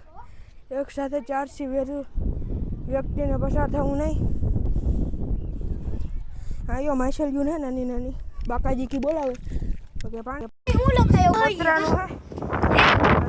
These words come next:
Speaker 1: ફોટા નાખે ને બાર ફોટા પાડ લઈએ હવે. આપણો આડે ધડ ફોટા પાડે એવું હે.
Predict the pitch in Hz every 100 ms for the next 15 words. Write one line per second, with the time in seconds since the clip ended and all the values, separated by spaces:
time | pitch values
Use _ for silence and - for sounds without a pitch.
0 | - - - - - - - 302 294 320
1 | 339 277 269 269 285 330 349 370 349 311
2 | 262 262 277 - - _ - - - 156
3 | - 143 - - - - - - 277 277
4 | 269 254 285 254 294 294 320 294 - -
5 | - - - - - - - 254 269 269